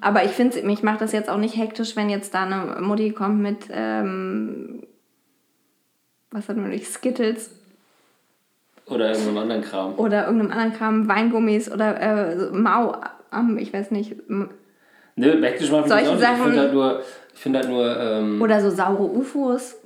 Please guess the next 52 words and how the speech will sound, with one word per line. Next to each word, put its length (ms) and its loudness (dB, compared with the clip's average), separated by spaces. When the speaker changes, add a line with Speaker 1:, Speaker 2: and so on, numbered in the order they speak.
Speaker 1:
Also 300 -2
das, 120 -2
Speaker 2:
Boah, 140 -4
die 80 -6
sind 100 -4
ja 80 -2
so 120 -6
Speaker 1:
die 60 -6
Speaker 2:
ekelhaft. 260 2
Speaker 1:
sind 100 6
super 240 4
krass. 200 -2
Also 160 4
ich 80 2
find, 120 4
das 100 4
ist 60 2
alles 200 2
so 100 4
krasses 540 -2
Zeug, 220 2
das 160 0
würde 160 2
ich 140 -6
halt 180 0
jetzt 420 -4
nie 380 2
für 140 -6
meine 240 2
Kinder 380 0
kaufen, 380 0
noch 180 -2
nicht. 300 0
Ähm, 560 2
und, 500 0
äh, 500 -2
das 180 -6
finden 220 0
die 80 2
natürlich 320 -4
super 260 -6
geil 300 -4
und 120 -4
spannend 340 -4
und 100 -4
aufregend 440 -6
und 140 -4
das 360 -12
ist 160 -14
auch 120 -8
okay 260 -8
für 140 -12